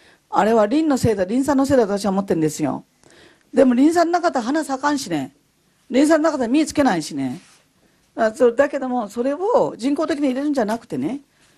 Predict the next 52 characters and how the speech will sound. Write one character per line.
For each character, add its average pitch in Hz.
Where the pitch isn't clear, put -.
本 311
当 339
に 330
こ 302
う 196
ね、 165
土 -
が 277
し -
っ -
か 277
り 247
し 196
て -
れ 226
ば 170
さ、 -
自 -
分 220
自 247
身 349
で 262
そ 247
う -
や 220
っ -
て 214
リ 190
ン 214
酸 220
を 208
多 233
く 226
す 196
る 190
よ 233
う 202
な 175
と、 151
補 233
助 262
に 247
す -
る 233
こ 226
と 220
で 170
き 226
る 208
ん 135
で 127
ね。 208